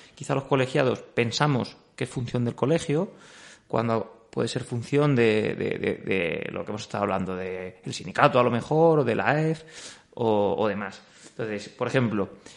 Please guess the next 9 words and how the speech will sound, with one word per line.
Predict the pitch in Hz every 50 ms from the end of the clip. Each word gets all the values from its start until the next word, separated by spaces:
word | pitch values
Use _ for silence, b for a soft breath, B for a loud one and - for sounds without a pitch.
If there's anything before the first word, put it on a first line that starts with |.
| B B B B
la | - 127 123
cuestión | - 131 123 - - 147 151 151 156
del | 143 143 143 151 156 143 - 123 120 120 117
ratio | 120 127 135 135 - 135 127 120
de | - 123
los | 117 120 117
fisioterapeutas, | - 123 - 120 - 107 107 104 - 120 120 123 120 - 117 110 107 107 - - - _
eh, | - 123 117 113 104 -
bueno, | 127 127 120